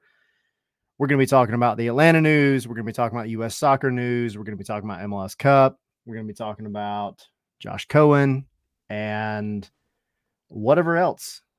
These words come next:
may pop up in between now and the <laughs> end of this show. And also, uh, Jason is gonna be chatting about his new podcast that he started with, uh, Sandy McAfee from Atlanta United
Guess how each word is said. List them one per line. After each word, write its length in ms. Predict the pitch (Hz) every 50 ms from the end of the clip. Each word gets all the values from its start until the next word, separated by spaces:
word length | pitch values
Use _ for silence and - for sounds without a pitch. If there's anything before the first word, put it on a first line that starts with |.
| -
may 180 | 117 120 131 135
pop 300 | - 143 139 131 - 160
up 260 | 156 117 98 92 - _ _ _ _ _
in 140 | - 123 120
between 380 | 117 113 - - 127 123 113 113
now 220 | 113 117 123 135
and 120 | 131 127
the 60 | 117 -
<laughs> 60 | -
end 160 | 156 139 123
of 80 | 131 120
this 100 | 131 120
show. 400 | - - - 147 135 120 113 120
And 160 | 117 123 131
also, 540 | 135 156 165 - - - 117 107 107 104 - _ _ _ _ _ _ _ _ _ _ _ -
uh, 260 | 123 123 127 123 110
Jason 480 | 107 123 131 131 127 - 135 131 127
is 120 | 120 120 113
gonna 120 | 123 120
be 680 | 113 120 120 120 120 120 120 117 117 117 113 113 104 - -
chatting 280 | - - 127 120 117
about 280 | 117 110 120 120 110 95
his 200 | 113 165 165 135
new 220 | 120 110 107 104
podcast 640 | - - 104 104 104 92 - 101 101 104 113 117 -
that 280 | - 107 101 101 98 -
he 160 | - 110 107 101
started 420 | - - 110 104 101 104 101 98
with, 260 | 98 107 104 - - 107
uh, 180 | 104 101 95
Sandy 280 | - - 127 123 117 113
McAfee 500 | 113 110 110 107 101 92 104 113 127 - _
from 360 | _ - 110 107 101 101 104
Atlanta 280 | 101 95 101 104 107 110
United 360 | 107 98 101 104 107 113 123